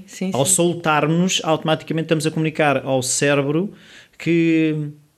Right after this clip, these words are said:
Speaker 2: é possível não estar em carapaça, não
Speaker 1: Sim,
Speaker 2: temos de estar
Speaker 1: sim,
Speaker 2: em
Speaker 1: sim,
Speaker 2: carapaça,
Speaker 1: sim,
Speaker 2: podemos
Speaker 1: sim.
Speaker 2: estar mais soltos.
Speaker 1: Claro, claro. É preciso é saber respeitar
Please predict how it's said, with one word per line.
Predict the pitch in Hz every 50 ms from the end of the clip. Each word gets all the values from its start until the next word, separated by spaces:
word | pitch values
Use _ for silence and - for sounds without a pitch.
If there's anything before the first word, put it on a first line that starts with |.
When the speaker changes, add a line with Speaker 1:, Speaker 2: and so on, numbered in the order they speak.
| _ _ _ _ _ _ _ _ _ _ _ _ _ -
Speaker 2:
é | 147 156
possível | - - - - 175 165 165 170 170 170
não | 170 175 175 165
estar | 156 - - 165 160
em | 160 160
carapaça, | 165 165 156 151 143 143 - 160 135 127 156
não | 160 156
Speaker 1:
Sim, | 165
Speaker 2:
temos | 185 180 185
de |
estar | 180 175 165
Speaker 1:
sim, | 160
Speaker 2:
em | 160
Speaker 1:
sim, | -
Speaker 2:
carapaça, | 160 151 156 - - 170 147 131 - 131
Speaker 1:
sim, | 123 -
Speaker 2:
podemos | 127 147 151 127
Speaker 1:
sim. |
Speaker 2:
estar | - 156 147 143
mais | 143 143 139 135 - -
soltos. | - 151 139 135 165 160 156 151
Speaker 1:
Claro, | 147 -
claro. | - - 156 143 143 - - - - - - - -
É | 240 254
preciso | 254 - - - 294 277 254 277
é | 277
saber | 262 - - 247 220 247 240 233
respeitar | - - - - - - 226 220 214 - 220 220